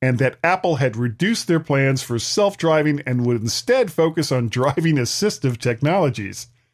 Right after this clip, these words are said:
It's assumed that that would include a seat for the driver and a steering wheel. <laughs> Finally, even Bloomberg had had enough,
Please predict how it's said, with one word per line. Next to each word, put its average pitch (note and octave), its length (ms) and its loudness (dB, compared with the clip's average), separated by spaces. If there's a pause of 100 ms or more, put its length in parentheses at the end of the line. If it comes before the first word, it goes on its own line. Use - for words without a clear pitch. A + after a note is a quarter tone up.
(500)
It's B2 280 -2
assumed G3+ 540 2
that D3 160 0
that D3 200 0
would C3+ 140 0
include C3+ 320 0
a A#2 80 0
seat F#3 280 -2
for - 140 -2
the D3+ 100 0
driver C3 640 0
and G#2+ 140 -6
a G#2 60 -4
steering C3 500 0
wheel. F#2 300 -2 (1080)
<laughs> - 1200 -14
Finally, D#3 640 2 (600)
even G3 360 2
Bloomberg F3 520 2
had D3+ 100 0
had D3 300 2
enough, D3+ 500 -2